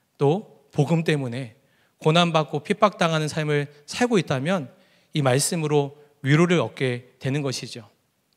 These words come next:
그러나 고난받고 핍박당하는 삶으로 제자의 삶은 끝나지 않습니다.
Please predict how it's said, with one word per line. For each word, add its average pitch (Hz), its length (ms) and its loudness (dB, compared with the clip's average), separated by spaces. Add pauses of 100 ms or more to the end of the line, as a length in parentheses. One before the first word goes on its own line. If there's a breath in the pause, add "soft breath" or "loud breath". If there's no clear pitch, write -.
(480)
그러나 143 640 0 (440 soft breath)
고난받고 185 560 6
핍박당하는 190 680 2
삶으로 160 400 -2
제자의 147 360 0
삶은 147 380 -4 (240 soft breath)
끝나지 233 360 0
않습니다. 117 560 -10